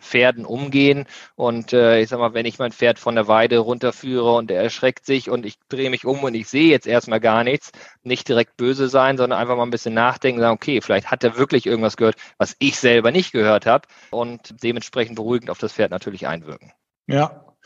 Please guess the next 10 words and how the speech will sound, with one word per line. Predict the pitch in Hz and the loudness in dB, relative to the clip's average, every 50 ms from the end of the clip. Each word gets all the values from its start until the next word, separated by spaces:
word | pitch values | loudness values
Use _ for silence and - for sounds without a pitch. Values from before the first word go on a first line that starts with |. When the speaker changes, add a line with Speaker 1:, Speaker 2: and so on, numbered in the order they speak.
| - - - - - - _ _ _ _ _ | -18 -16 -16 -16 -18 -20 _ _ _ _ _
Speaker 2:
Böhringer | - 151 165 180 202 190 170 143 | 2 4 6 6 6 4 4 2
Ingelheim | 180 190 214 220 185 127 156 170 185 170 | 2 2 4 4 2 2 2 2 2 2
hat | 123 151 165 - | 2 0 2 2
ja | 156 | 0
im | 143 165 170 165 - | 0 2 -2 -2 -4
Zusammenhang | - - 127 104 139 156 214 240 214 165 - 156 156 151 147 | -4 -6 0 2 2 2 2 0 -2 -2 -2 -2 -4 -4 -6
mit | 143 135 - | -8 -8 -6
diesem | 151 156 139 131 139 131 | -6 -6 -4 -2 -2 0
Musikprojekt | 123 117 104 135 175 170 - - - 165 160 170 175 170 - - - | 0 0 0 0 -2 -4 -4 -4 -2 2 2 2 2 2 -2 -4 0
auch | 143 147 165 175 170 - | 2 2 2 2 0 -2